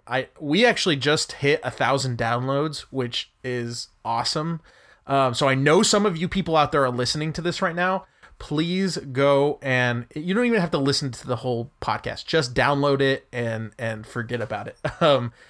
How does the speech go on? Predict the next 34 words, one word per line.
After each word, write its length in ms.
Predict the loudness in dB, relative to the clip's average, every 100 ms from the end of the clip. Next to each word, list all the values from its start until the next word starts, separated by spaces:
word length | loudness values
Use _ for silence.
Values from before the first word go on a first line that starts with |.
| -20 -20 -6
uh, 100 | -2
but 220 | 2 2
if, 220 | 0 -4 -4
if 160 | -4
you 100 | -2 0
do 200 | 2 2
like 240 | 2 0
humor 680 | -4 -2 0 0 0 0 -4
and 200 | -8 -8
po-, 180 | -8 -6
and 300 | -6 -4 -4
games, 500 | -4 -4 -4 -6 -8 -14 _ _ _ -6
it's, 340 | -4 -4 -10 -14 _
it's 260 | -8 -6 -8
really 420 | -4 0 0 -2
just 220 | -4 -6
a 40 | -6
delightful 500 | -4 -2 -2 -4 -8
podcast 520 | -4 -4 -2 -4 -4
that 140 | -6
have, 200 | -6 -8 -10 _ _ -6
that's 280 | -6 -4 0
really 260 | 2 2
gotten 520 | 0 -2 -4 -6 -6 -6
me 140 | -8
through 240 | -8 -10
some, 400 | -10 -10 -10 -12 -18 -12
um, 360 | -8 -8 -10 -6
hard 300 | -2 -2 -4
times 320 | -10 -8 -10
in 40 | -10
my 140 | -10
life. 300 | -8 -10 -12 -16
So, 360 | -12 -12 -12